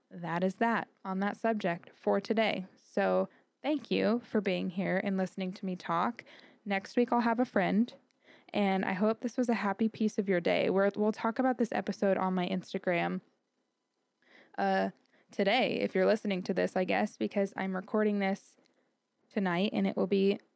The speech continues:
posted tonight, and I will tell you all about it tomorrow, which will be your today as you listen to this. So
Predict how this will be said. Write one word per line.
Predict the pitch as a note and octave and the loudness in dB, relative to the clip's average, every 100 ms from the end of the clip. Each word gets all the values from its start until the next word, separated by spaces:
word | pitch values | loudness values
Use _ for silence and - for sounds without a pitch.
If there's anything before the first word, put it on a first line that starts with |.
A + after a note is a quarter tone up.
| _ _ | _ _
posted | G3+ G3 - G3 | -2 -2 -2 -4
tonight, | - F#3 F3 G3+ - | 0 0 0 -2 -2
and | G3 F#3+ | -2 -2
I | - F#3+ | 0 0
will | G3 | 0
tell | - F#3 G3 | -2 0 4
you | G3+ | 4
all | F#3 F3+ | 4 2
about | F3+ F#3 | 0 0
it | F#3 - - _ _ | 0 0 -6 _ _
tomorrow, | - G3 A#3 G#3 F3+ G#3+ | -4 0 2 2 2 2
which | G#3 - | 0 0
will | G3+ | 0
be | G3+ | 2
your | G3+ G3+ | 2 2
today | G#3 G#3+ - F3 F#3 | 2 0 2 2 0
as | - F#3 | -2 -2
you | G#3+ | -2
listen | A3 - G#3 | -2 0 0
to | |
this. | F3+ F#3+ - - | 2 -2 -6 -4
So | F#3+ G3 F#3+ | 0 0 -2